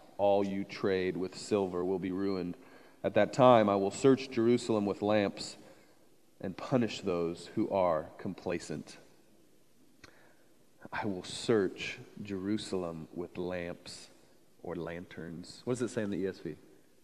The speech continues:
Lamps. And this is the picture that I have. And I think this is a picture. Have you ever, ever heard of the Hound of Heaven? Ever heard that saying? It actually comes from an English poet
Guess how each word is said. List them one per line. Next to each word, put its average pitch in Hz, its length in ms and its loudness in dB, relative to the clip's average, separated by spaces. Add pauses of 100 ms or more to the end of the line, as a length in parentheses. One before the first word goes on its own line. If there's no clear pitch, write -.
(840)
Lamps. - 400 -8 (1300)
And 104 120 -6
this 120 180 0
is 135 140 0
the 117 80 2
picture 104 560 -2 (100)
that 95 120 0
I 87 80 2
have. 87 320 -4 (1200)
And 95 60 -2
I 98 40 -2
think 107 180 -4
this 104 160 -4
is 101 100 -8
a - 40 -6
picture. 90 340 -6
Have 76 60 -8 (1600)
you 117 220 -2
ever, 117 240 0
ever 113 120 -2
heard 120 160 4
of 101 240 -2
the 110 60 -8
Hound 107 360 -2
of 101 100 -4
Heaven? 107 320 -4 (1120)
Ever 110 100 -10
heard 110 160 -2
that 107 160 2
saying? 110 300 -2 (1160)
It 110 60 -2
actually 110 320 2
comes 104 440 -2 (120)
from 104 300 -2
an 101 240 -4
English 107 440 -2
poet 95 400 0